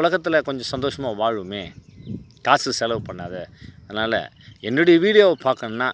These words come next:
ராஜமாணிக்கம் டைப் பண்ணுங்க. ராஜமாணிக்கம் முகையூர், ராஜமாணிக்கம்னு போட்டு பேஸ் விட்டு முகையூர்னு போடுங்க, தட்டி பாருங்க.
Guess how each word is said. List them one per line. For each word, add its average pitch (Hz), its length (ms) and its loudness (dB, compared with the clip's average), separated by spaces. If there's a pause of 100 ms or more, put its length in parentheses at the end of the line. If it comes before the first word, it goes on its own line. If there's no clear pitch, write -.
(340)
ராஜமாணிக்கம் 151 680 0
டைப் 120 180 -4
பண்ணுங்க. 101 260 -8 (140)
ராஜமாணிக்கம் 123 680 -2
முகையூர், 117 400 0 (340)
ராஜமாணிக்கம்னு 123 640 -4
போட்டு 110 240 -6 (540)
பேஸ் 156 280 4
விட்டு 117 260 -4 (1000)
முகையூர்னு 147 480 6
போடுங்க, 92 260 -4 (1120)
தட்டி 127 220 0 (120)
பாருங்க. 123 340 4